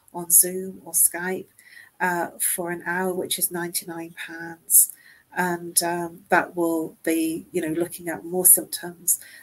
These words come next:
and that just gives you a deeper level of experience and looking at more than about three symptoms.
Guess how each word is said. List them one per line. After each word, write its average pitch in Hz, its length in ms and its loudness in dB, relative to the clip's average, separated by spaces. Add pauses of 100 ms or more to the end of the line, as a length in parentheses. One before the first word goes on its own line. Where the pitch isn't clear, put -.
and 175 100 -2
that - 160 0
just - 240 2
gives 165 220 -4
you 170 160 -8
a 165 80 -8 (160)
deeper - 640 -2
level 165 520 -8
of 165 120 -8
experience 160 1080 4
and 165 160 -6
looking 160 300 -10
at 160 200 -10
more 160 240 -8
than 151 220 -10 (320)
about 160 200 -14
three - 200 -4
symptoms. - 800 -2